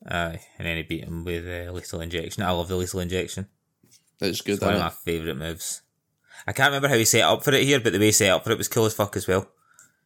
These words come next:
Speaker 1: He hit something before it, and then fucking hit it straight off. It was well good.
Speaker 2: Maybe we'll get, like, a Jay Lethal versus Orange Cassidy for the belt. See,
Speaker 1: That'd be
Speaker 2: 'cause he
Speaker 1: good.
Speaker 2: just throws out random matches.
Speaker 1: Aye, that'd be a good
Speaker 2: Even
Speaker 1: match.
Speaker 2: though Jay Lethal's tied up with fucking Darby and Sting now.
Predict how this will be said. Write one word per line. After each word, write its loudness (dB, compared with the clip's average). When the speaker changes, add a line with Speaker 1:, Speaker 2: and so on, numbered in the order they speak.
Speaker 1:
He -4
hit 2
something 2
before 2
it, 2
and -2
then 0
fucking -10
hit -4
it -8
straight -6
off. -6
It -6
was -14
well -6
good. -10
Speaker 2:
Maybe -2
we'll 0
get, 0
like, -2
a 2
Jay 0
Lethal 0
versus -2
Orange 0
Cassidy -2
for -4
the -2
belt. -2
See, -2
Speaker 1:
That'd 2
be -6
Speaker 2:
'cause 0
he 4
Speaker 1:
good. 2
Speaker 2:
just -2
throws 0
out 2
random 0
matches. 0
Speaker 1:
Aye, 4
that'd 0
be 2
a 0
good -2
Speaker 2:
Even 2
Speaker 1:
match. 2
Speaker 2:
though -2
Jay 0
Lethal's 0
tied 0
up -2
with 0
fucking -4
Darby 2
and 0
Sting -2
now. 0